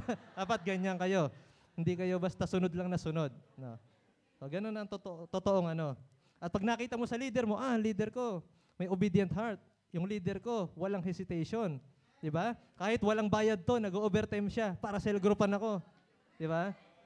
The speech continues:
So, napakasarap po sa pakiramdam ng ganun. At sa ganoong paraan, s-, nasasamba nyo ang Diyos parehas, di ba? So, yan. So, meron ba tayong pananampalataya na siyang mag-uudyok? So, right now, isipin mo, meron na ba talaga akong faith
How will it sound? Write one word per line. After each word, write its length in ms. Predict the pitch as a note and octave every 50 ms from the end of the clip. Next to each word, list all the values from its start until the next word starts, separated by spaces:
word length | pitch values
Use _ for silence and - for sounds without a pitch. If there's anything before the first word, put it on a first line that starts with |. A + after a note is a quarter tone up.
| - _ - -
So, 160 | - F#3 F#3
napakasarap 640 | G3 A3+ A#3+ A#3 - A#3+ G#3+ G#3+ - G#3 G3+ F#3+ -
po 80 | F3+ F3
sa 160 | G3 F3+ F3
pakiramdam 460 | - F3 E3+ E3+ E3+ E3 E3 D#3+ D#3+
ng 100 | D#3 D3
ganun. 280 | C#3 C#3 C3+ B2 A#2 C3
At 160 | E3+ A3 G#3 -
sa 80 | G#3
ganoong 320 | F#3 F3+ G3+ G#3 A3 A3 G#3+
paraan, 480 | - A3 A3 G3 F3+ F3 E3+ F3 E3 - - - - _
s-, 160 | - - D#3
nasasamba 540 | F3 F3 E3+ F#3 E3+ - F#3 E3+ E3 E3 D#3+
nyo 80 | E3 D#3
ang 160 | C#3+ C3+ B2+
Diyos 240 | A#2+ B2+ B2 B2 -
parehas, 400 | - C3+ C3 B2 A#2 A#2 A#2 -
di 160 | - B2 A#2+
ba? 160 | A2+ A2 A2 - - _ _ _ _ _ _ _ _ _ _ _ - -
So, 80 | C3+
yan. 320 | B2+ B2+ B2 B2 A#2+ B2 - - - _ _ _ _ _ _ _ _ _ _ _ _ _ _ _
So, 160 | _ - D#3+ D#3+
meron 240 | F3 G#3+ A#3 A#3
ba 160 | A3+ A3+ A3 -
tayong 240 | A3 A3 G#3+ G#3
pananampalataya 880 | G#3+ G3+ F#3+ G3 F#3+ F#3+ F#3+ F#3+ E3+ E3 D#3 - D#3+ D#3+ D#3 C#3+ C3+ C#3+
na 80 | D3+ D#3
siyang 240 | - G3+ F3 F3
mag-uudyok? 480 | E3+ E3 D3+ E3+ D#3+ C#3+ C3+ C#3+ C#3 C3 - - - - - -
So, 160 | - C#3+ C#3+
right 200 | D#3+ F3+ F#3+ F#3+ G3
now, 80 | G3+ F#3+
isipin 400 | F3 E3+ G3+ F3+ - F#3 F#3 F3+
mo, 80 | D#3+
meron 240 | D3 D#3 G3 A3+ B3
na 80 | A#3+ A#3
ba 160 | G3+ G3+ -
talaga 240 | G#3 G3+ F#3 F#3 F#3
akong 160 | F3 F3 E3
faith 280 | - - G3 A#3+ -